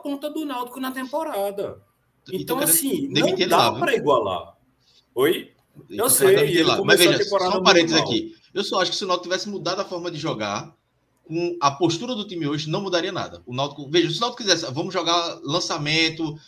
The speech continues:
Speaker 2: ligação direta, tudo recuado, ia, ia tomar fumo de todo jeito. Pela postura, eu só acho que é isso. Eu acho que
Speaker 1: Sabe
Speaker 2: a
Speaker 1: por que eu
Speaker 2: parte tática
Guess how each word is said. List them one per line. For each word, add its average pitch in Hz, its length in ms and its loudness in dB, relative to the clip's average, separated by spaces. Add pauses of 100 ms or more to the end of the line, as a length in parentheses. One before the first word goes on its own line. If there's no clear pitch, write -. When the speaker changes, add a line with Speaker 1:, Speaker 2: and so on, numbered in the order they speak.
(120)
Speaker 2:
ligação 165 360 2
direta, 160 460 2
tudo 165 220 -4
recuado, 151 520 -2 (300)
ia, 214 460 -6
ia 175 160 -2
tomar 180 260 -8
fumo 165 300 -10
de 156 80 -10
todo 185 160 -8
jeito. 110 220 -8
Pela 202 180 2
postura, 139 420 -6
eu 131 200 -4
só 139 180 -6
acho 151 160 -6
que 202 60 -8
é 190 60 -2
isso. - 160 -6 (220)
Eu 110 80 -6
acho 131 220 -4
que 160 100 -6
Speaker 1:
Sabe 269 260 -4
Speaker 2:
a 127 100 -2
Speaker 1:
por - 60 -8
que 156 40 2
eu - 60 0
Speaker 2:
parte 185 180 2
tática 160 60 0